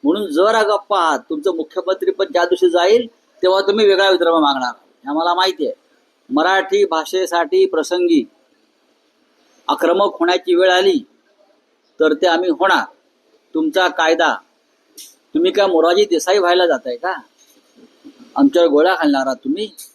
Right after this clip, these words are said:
मराठीचा आग्रह धरताय म्हणून? हो, धरतोय आम्ही, धरणार आम्ही. आम्ही गुजरातला जाऊन मराठीचा आग्रह धरत नाहीये. तुमच्या गुजरातमध्ये आधी, तुमच्या म्हणतोय मी, तुमच्या गुजरातमध्ये आधी हिंदी सक्ती करा आणि मग महाराष्ट्रावर लादा.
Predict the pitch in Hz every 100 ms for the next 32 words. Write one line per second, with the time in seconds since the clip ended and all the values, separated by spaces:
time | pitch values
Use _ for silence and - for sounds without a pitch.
0 | _ - 131 151 156 156 127 127 143 135
1 | - 147 147 208 226 - _ - 175 151
2 | 143 165 156 123 107 _ _ _ _ _
3 | _ _ _ - 143 170 180 147 113 -
4 | _ _ _ _ _ _ _ 147 170 139
5 | 143 170 185 202 190 196 196 185 185 190
6 | 190 185 175 196 185 202 208 208 143 113
7 | 117 _ _ _ _ _ _ _ - _
8 | _ - 143 151 202 180 117 143 170 202
9 | 202 196 196 190 185 165 - 165 165 208
10 | 196 190 180 180 160 139 151 147 185 131
11 | 131 180 196 190 190 190 185 170 190 190
12 | 185 - 196 185 180 185 185 180 180 180
13 | - 175 165 160 139